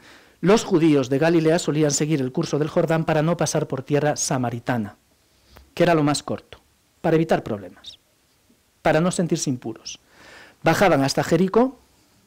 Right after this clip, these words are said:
la famosa bíblica e histórica Jericó, y desde ahí ya subían a Jerusalén. Por eso la Biblia utiliza el verbo subir. Cuando se habla de ir a Jerusalén, se dice subir a Jerusalén. ¿Saben por qué? Porque está alto.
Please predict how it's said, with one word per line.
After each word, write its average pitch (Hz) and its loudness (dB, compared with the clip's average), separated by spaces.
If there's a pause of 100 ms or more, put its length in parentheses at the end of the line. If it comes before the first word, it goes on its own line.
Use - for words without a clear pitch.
(240)
la 123 -4
famosa 131 -4
bíblica 127 -6 (340)
e 135 -4
histórica 123 -4
Jericó, 180 -2 (380)
y 233 2
desde 175 2
ahí 170 2
ya 175 0
subían 180 0
a 160 -4
Jerusalén. 127 -6
Por 170 2
eso 202 0
la 220 4
Biblia 196 2
utiliza 170 0
el 143 0
verbo 170 0
subir. 135 -4 (360)
Cuando 151 0
se 180 2
habla 202 4
de 180 4
ir 185 4
a 180 0
Jerusalén, 165 -2
se 160 -2
dice 156 -2
subir 143 -4
a 151 -2
Jerusalén. 123 -6 (240)
¿Saben 127 -4
por 135 -6
qué? 196 0 (1160)
Porque 196 -4
está 143 -2
alto. 147 -4